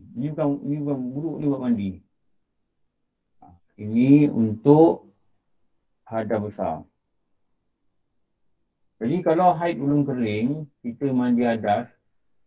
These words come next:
dia menafikan tau. Menafikan, ah, yang mandi ni sah. Sebab haid ada lagi. Haid lagi.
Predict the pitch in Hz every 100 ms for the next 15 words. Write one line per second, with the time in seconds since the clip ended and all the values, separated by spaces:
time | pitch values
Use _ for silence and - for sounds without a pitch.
0 | _ 117 139 151 139 131 139 139 156 139
1 | 123 92 - _ _ _ _ _ _ _
2 | - 117 127 131 147 143 135 113 98 90
3 | 95 _ _ _ _ _ _ _ _ -
4 | 101 95 117 120 123 123 123 123 127 -
5 | - _ _ _ _ _ _ _ - 123
6 | 143 175 156 147 165 160 110 90 - _
7 | _ _ _ _ _ _ _ _ 131 143
8 | 117 120 104 90